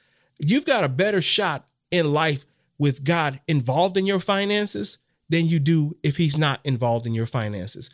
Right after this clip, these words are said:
no matter how much you serve. So if you're serving in, in, in order to not have to give financially,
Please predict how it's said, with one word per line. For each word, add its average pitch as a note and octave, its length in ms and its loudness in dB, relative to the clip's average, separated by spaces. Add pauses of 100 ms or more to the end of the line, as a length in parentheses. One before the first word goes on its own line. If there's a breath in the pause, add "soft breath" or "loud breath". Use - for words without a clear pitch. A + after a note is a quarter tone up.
(140)
no D3+ 160 0
matter D#3 260 2
how E3+ 280 0
much E3 300 -2
you C#3 100 0
serve. G2+ 480 -6 (540)
So - 120 -2
if D3 140 -2
you're D3 80 4
serving G3+ 720 2 (280 soft breath)
in, D3+ 180 2
in, C3 220 0
in C3+ 260 2
order F3+ 280 2
to C#3+ 220 0
not C3+ 400 2
have D3 320 0
to C#3 80 -4
give D3+ 680 -2
financially, F3+ 760 -2